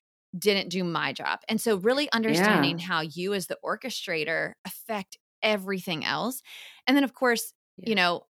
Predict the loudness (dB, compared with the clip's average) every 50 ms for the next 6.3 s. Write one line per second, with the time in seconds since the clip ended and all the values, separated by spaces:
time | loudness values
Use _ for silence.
0 | _ _ -6 -6 -4 -4 -4 0 2 2 2 0 0 -4 -6 -4 0 0 2 2
1 | 2 0 -4 -6 -6 -4 -4 -4 -4 -6 -6 -4 -4 -4 -4 -4 -8 -10 -8 -6
2 | -4 0 2 2 4 4 2 0 -2 -4 -4 -4 -4 -4 -4 -4 -4 -2 -2 -4
3 | -4 -4 -6 -6 -4 -4 -4 -4 -2 -2 -2 -2 -2 -2 -6 -6 -8 -10 -12 -12
4 | -10 -4 2 4 6 8 8 6 4 2 -2 -4 -2 -2 -2 -2 -4 -8 -8 -8
5 | -8 -4 -4 -4 -4 -4 -4 _ -2 -2 0 -2 -4 -4 -4 -2 0 0 0 -2
6 | -2 -6 -8 -10 -12